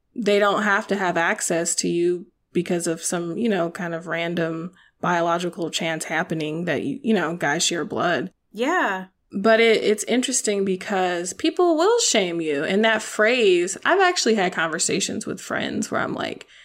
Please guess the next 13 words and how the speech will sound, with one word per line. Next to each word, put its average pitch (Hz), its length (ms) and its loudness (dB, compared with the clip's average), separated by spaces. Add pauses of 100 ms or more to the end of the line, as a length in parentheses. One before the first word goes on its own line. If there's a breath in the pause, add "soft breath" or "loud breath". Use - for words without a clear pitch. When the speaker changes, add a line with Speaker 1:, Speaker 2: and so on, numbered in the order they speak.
(120 loud breath)
Speaker 1:
that 370 140 2
phrase 392 300 4
kinda 220 340 2
annoys 185 400 0
me 202 120 0
'cause 220 160 0
I've 240 180 4
also 247 300 2
had 165 240 0
it, 156 100 0
I 165 120 0
think, 175 340 -4 (200)
uh, 180 360 0